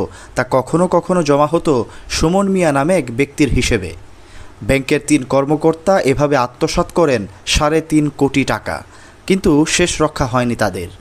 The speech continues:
দুর্নীতি দমন কমিশন চট্টগ্রাম সিটি কর্পোরেশনের সেই কথিত মেয়র সুমন মিয়া এবং অগ্রণী ব্যাংক আগ্রাবাদ শাখার তিন ব্যাংক কর্মকর্তার বিরুদ্ধে ত্রিশে জুন অভিযোগপত্র জমা দিয়েছে আদালতে। এতে দুদকের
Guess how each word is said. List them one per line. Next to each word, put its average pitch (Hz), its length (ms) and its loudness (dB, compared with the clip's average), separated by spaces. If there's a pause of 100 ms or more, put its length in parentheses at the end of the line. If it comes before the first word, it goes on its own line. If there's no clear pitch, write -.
(420)
দুর্নীতি 135 320 2
দমন 123 360 0
কমিশন 151 440 2 (340)
চট্টগ্রাম 127 500 0
সিটি 143 220 -2
কর্পোরেশনের 131 680 -2
সেই 143 320 0
কথিত 175 320 0 (140)
মেয়র 147 280 2 (340)
সুমন 139 380 2
মিয়া 160 200 4 (320)
এবং 139 180 4 (120)
অগ্রণী 160 280 2
ব্যাংক 165 280 0
আগ্রাবাদ 135 440 0
শাখার 165 480 0 (200)
তিন 196 200 0 (180)
ব্যাংক 151 180 0 (100)
কর্মকর্তার 135 640 0
বিরুদ্ধে 156 380 2 (400)
ত্রিশে 185 360 0
জুন 139 220 0 (300)
অভিযোগপত্র 143 680 0 (120)
জমা 127 200 2
দিয়েছে 131 400 -2
আদালতে। 120 460 -2 (580)
এতে 151 240 0 (240)
দুদকের 151 400 2